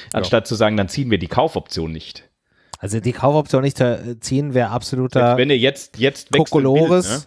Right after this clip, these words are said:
Speaker 2: weil dann fehlt dir zum einen A, der Spieler, und B, hast du nicht mal Geld eingesteckt, weil die Kohle halt dann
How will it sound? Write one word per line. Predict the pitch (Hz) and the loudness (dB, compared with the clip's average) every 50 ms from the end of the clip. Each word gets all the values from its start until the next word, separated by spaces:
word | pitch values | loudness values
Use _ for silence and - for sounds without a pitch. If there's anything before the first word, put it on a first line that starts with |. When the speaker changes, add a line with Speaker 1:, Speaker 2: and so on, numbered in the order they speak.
| _ - | _ -2
Speaker 2:
weil | 135 139 143 | 0 2 2
dann | 147 143 143 131 | 2 0 0 0
fehlt | - 160 160 175 180 | 0 0 0 2 2
dir | 165 156 147 | 2 2 2
zum | - 156 147 | 0 -4 -4
einen | - - 131 139 156 160 165 165 165 | -4 -2 0 0 2 2 0 -2 -4
A, | - 131 135 143 156 | -2 0 0 2 4
der | 156 147 | 4 2
Spieler, | 135 - - 156 160 175 175 170 151 | 0 0 -2 0 2 2 2 2 0
und | 151 135 | -2 -2
B, | 135 143 156 | 0 2 2
hast | 151 160 180 - | 2 2 2 2
du | - 165 | 0 0
nicht | 160 151 147 | -2 -2 -2
mal | 147 135 | -2 0
Geld | 131 135 143 165 | 2 2 0 0
eingesteckt, | - 147 156 160 160 151 - 160 - - | 0 -2 -2 -2 -2 -2 -2 -2 -2 -2
weil | 151 143 | 0 0
die | 143 135 | 0 0
Kohle | - - 139 143 147 131 131 | 0 0 2 2 4 4 2
halt | 135 131 - | 2 2 2
dann | 135 135 135 139 143 131 | 0 -2 -2 -6 -8 -12